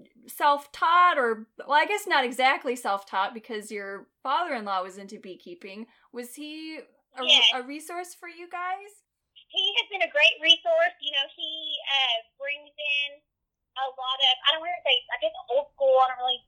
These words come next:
Speaker 2: you know, know if that's the correct
Speaker 1: <laughs>
Speaker 2: term.
Speaker 1: Yeah.
Speaker 2: But, um, but he has, he has brought a lot of guidance and knowledge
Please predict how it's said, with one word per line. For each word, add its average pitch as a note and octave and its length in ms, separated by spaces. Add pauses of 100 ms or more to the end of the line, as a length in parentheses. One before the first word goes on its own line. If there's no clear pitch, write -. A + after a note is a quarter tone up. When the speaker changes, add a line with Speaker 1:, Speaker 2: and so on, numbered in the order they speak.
(100)
Speaker 2:
you C#4 80
know, B3 160
know B3 160
if - 80
that's A#3+ 220 (140)
the B3 120 (240)
correct E4+ 440
Speaker 1:
<laughs> F4 240
Speaker 2:
term. C#4+ 400 (280)
Speaker 1:
Yeah. D#4+ 560
Speaker 2:
But, - 80
um, D#4 360 (440)
but D#4 200
he F#4+ 80 (120)
has, F4 100 (100)
he F4 120
has D4+ 80 (120)
brought D#4 280
a C4+ 80
lot C4 200
of D4 120
guidance D4 520 (160)
and C4+ 240
knowledge C4 360